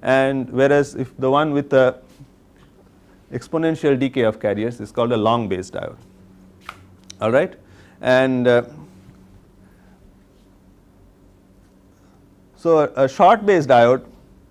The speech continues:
uh, you will have a constant current in the semiconductor, okay. Uh, so the, this gives the whole current is going to be constant in this semiconductor, uh, th-, this region,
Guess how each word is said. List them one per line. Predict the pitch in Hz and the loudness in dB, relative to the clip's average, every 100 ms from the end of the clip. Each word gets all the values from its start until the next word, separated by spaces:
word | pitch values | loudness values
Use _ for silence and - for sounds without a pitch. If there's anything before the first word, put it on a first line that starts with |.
| _ _ _ _ _ _ _ _ _ _ _ _ _ _ _ _ - | _ _ _ _ _ _ _ _ _ _ _ _ _ _ _ _ -14
uh, | - 113 110 - - | -4 -2 -2 -6 -4
you | 143 | 0
will | 143 151 | 2 0
have | 143 156 151 - | 2 2 2 0
a | 127 | -6
constant | - 165 196 - 190 143 | -2 -4 -4 -4 -4 0
current | 120 107 101 - - | 0 -2 -8 -18 -12
in | 117 | -8
the | 117 | -6
semiconductor, | 120 110 104 104 98 - - - _ _ _ _ _ _ | -6 -6 -6 -6 -6 -10 -20 -20 _ _ _ _ _ _
okay. | 113 139 170 - _ _ - | -12 -8 -8 -12 _ _ -6
Uh, | 113 117 - - 117 127 | -4 -4 -6 -16 -16 -6
so | 175 156 - - - - 107 92 - 117 | 0 2 0 -6 -20 -20 -20 -18 -14 0
the, | 135 131 123 - _ _ _ _ | 2 4 2 -6 _ _ _ _
this | 139 139 151 151 | -8 -4 -4 -2
gives | 156 143 | -2 -2
the | |
whole | 131 180 208 | 2 2 4
current | 151 110 110 - | 2 0 -6 -10
is | 123 117 | -10 -4
going | 151 | -4
to | 151 | -2
be | 139 | -4
constant | 143 160 - 127 98 | -2 -2 -2 -8 -6
in | 113 | -8
this | 110 107 | -8 -8
semiconductor, | 113 107 110 104 101 98 120 123 104 | -8 -8 -8 -8 -8 -8 -10 -8 -10
uh, | 110 | -8
th-, | 117 123 | -8 -6
this | 131 131 | -6 -2
region, | 131 123 156 | -2 -2 -6